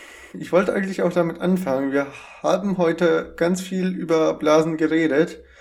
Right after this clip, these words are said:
und Bildung ist nochmal die Blase über allen anderen Blasen. Es ist quasi Standard, dass die standardproprietäre Software auf dem Markt überall im Bildungsbereich genutzt wird.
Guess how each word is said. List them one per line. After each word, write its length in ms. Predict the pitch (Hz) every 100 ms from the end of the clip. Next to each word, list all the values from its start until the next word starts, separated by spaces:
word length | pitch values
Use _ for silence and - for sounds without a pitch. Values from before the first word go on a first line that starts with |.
| - - _
und 460 | 151 147 147 147 -
Bildung 380 | 160 175 185 180
ist 180 | - 160
nochmal 500 | 160 165 160 165 156
die 340 | - 160 180
Blase 1080 | 185 156 139 143 147 147 147 147 151 - - _ -
über 340 | 160 151 147
allen 260 | 151 143 143
anderen 380 | 160 156 127 117
Blasen. 720 | 110 107 107 135 175 180 - _ - - - - - - - _
Es 480 | 160 156 - - _ -
ist 280 | 202 -
quasi 680 | - 190 196 190 190 190 - -
Standard, 840 | - - 156 160 156 160 165 -
dass 420 | 131 131 - - - _ _ _ _ _ -
die 420 | 180 202 208 - -
standardproprietäre 840 | - 180 180 175 170 160 165 156
Software 460 | 151 160 - 160 135
auf 80 | -
dem 180 | 135
Markt 480 | 131 135 135 135 - 185
überall 300 | 180 170 160
im 100 | 139
Bildungsbereich 640 | 151 147 - 147 135 139
genutzt 400 | 123 131 - -
wird. 340 | 117 131 -